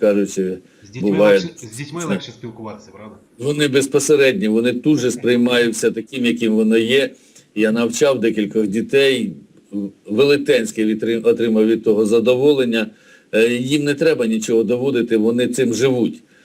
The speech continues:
Speaker 1: Тільки дорослий дядя їм підтверджує, е, той світогляд,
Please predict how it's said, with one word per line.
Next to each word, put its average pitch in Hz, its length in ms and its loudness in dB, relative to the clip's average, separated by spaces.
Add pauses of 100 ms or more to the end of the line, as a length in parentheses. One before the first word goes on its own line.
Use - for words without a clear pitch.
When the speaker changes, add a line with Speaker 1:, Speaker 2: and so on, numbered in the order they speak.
(160)
Speaker 1:
Тільки 127 300 -2
дорослий 127 480 2
дядя 127 300 2
їм 113 220 0
підтверджує, 110 840 0 (440)
е, 104 160 2
той 117 200 0
світогляд, 120 680 0